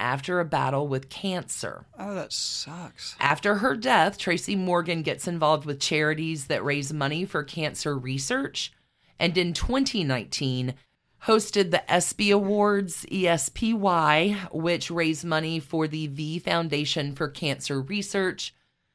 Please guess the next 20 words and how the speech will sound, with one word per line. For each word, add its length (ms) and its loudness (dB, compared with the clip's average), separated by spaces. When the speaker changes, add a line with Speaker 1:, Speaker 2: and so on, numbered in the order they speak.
Speaker 1:
He 180 -4
tells 320 2
Entertainment 680 0
Weekly, 580 -2
"My 160 4
ex-wife 600 0
passed 360 0
away 240 2
from 220 -4
cancer 500 -4
three 320 -4
years 340 0
ago, 300 0
so 240 -2
when 160 0
I 100 4
go 300 0
on 180 0
that 220 -2
stage, 680 -2